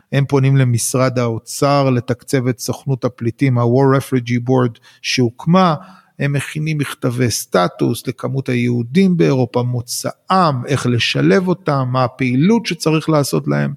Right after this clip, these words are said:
בסוף חודש אלף תשע מאות ארבעים ושש, באוגוסט אלף תשע מאות ארבעים ושש, הם יוצאים כמשלחת, אה, של נציגים וחברים, כדי, אה, לדון, אה, אה, בעתידם של, אה, אלה הניצולים, אה,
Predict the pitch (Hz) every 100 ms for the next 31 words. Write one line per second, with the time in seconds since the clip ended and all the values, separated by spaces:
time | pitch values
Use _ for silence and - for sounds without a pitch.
0 | - 135 196 170 196 190 175 185 175 -
1 | 180 180 156 151 170 165 147 - 208 180
2 | 151 151 170 165 156 165 156 156 160 156
3 | 202 196 - - 139 139 131 - 190 185
4 | 165 151 143 139 - 131 127 127 123 -
5 | 175 196 190 - 143 - - - 123 120
6 | 131 131 123 - 135 127 165 214 185 120
7 | 127 127 127 156 214 226 - _ _ _
8 | - 131 139 175 175 165 156 147 135 127
9 | 135 170 170 160 151 151 143 139 139 -
10 | 131 131 120 135 127 - 123 147 156 147
11 | - 139 131 127 127 127 127 131 131 139
12 | 139 120 127 - - 117 131 139 113 113